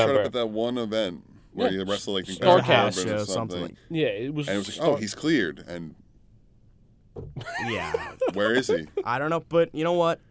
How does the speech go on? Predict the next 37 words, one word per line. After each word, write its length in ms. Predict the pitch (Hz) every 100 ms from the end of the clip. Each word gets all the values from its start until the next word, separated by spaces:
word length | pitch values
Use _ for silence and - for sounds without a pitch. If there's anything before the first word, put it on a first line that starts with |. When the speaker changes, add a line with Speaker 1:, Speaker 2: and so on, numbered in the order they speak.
| _
Speaker 2:
That 100 | - 139
was 100 | 123
the 100 | 143
other 100 | 131
thing 120 | 120
that 60 |
got 80 | 110
me 80 | 104
really 280 | 101 156 139
mad 160 | 123
about 260 | 110 101 95
Brock. 340 | 98 95 85
They, 140 | - 143 160
they 180 | 104 143
made 240 | 180 208
it 100 | 143
seem 200 | - 135
like 180 | 110 95
it 20 |
was 100 | 98
gonna 120 | 95
be 100 | 82
him 320 | 78 92 92 113 - _ _
when 200 | 95 95
they 100 | 101
had 100 | 101
Sami 240 | - 123
Zayn 420 | 113 117 117 113 -
Speaker 3:
Like 140 | 147
a 40 | 139
Speaker 2:
up, 100 | -
Speaker 3:
big 260 | 147 143
eighth 280 | 127 117 -
man, 300 | 113 98 87
yeah. 60 | 104
Speaker 2:
lifted, 440 | 127 131 127 120
like, 240 | 113 110